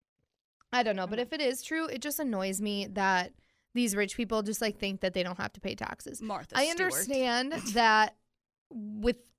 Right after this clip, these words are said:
Speaker 1: the way everything works, like, their taxes are more expensive than
Speaker 2: Right.
Speaker 1: ours, but you're making way more money.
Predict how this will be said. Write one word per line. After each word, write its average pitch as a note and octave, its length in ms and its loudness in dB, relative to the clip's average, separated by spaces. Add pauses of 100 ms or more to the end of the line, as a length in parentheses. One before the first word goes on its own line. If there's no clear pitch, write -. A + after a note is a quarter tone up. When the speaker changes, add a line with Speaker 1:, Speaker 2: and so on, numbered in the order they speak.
Speaker 1:
the A3+ 160 2
way G#3+ 220 4
everything A3+ 380 2
works, G#3 280 0
like, G3+ 160 -2
their G3+ 160 2
taxes G3 480 0
are F#3+ 120 0
more F3 240 0
expensive F3+ 480 -2
than G#3 120 2
Speaker 2:
Right. G3+ 100 0
Speaker 1:
ours, G3 220 4
but A#3+ 320 -2
you're A#3+ 240 0
making D#4 360 0
way C4+ 180 4
more C#4 180 2
money. B3 380 0